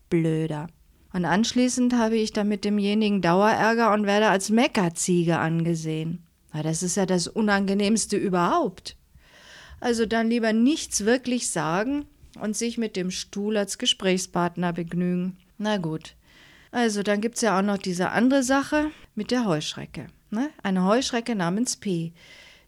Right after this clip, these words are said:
Die hat inzwischen in unserer Großstadt eine weitere Wohnanlage gekauft. Und jetzt wollen die zwanzig Prozent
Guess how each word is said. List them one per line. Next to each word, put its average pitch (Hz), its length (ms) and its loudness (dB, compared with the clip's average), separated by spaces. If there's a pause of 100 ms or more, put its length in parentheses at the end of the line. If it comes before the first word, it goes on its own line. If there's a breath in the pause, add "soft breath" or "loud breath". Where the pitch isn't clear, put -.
Die 254 100 2
hat 254 160 2
inzwischen 311 800 -2
in 214 140 -4
unserer 185 340 -2
Großstadt 269 640 -4
eine 202 240 -2
weitere 175 440 -2
Wohnanlage 170 720 -4
gekauft. 156 720 -12
Und 262 240 0
jetzt 208 240 -2
wollen 170 300 0
die 302 180 -4
zwanzig 190 500 -6
Prozent 247 380 -6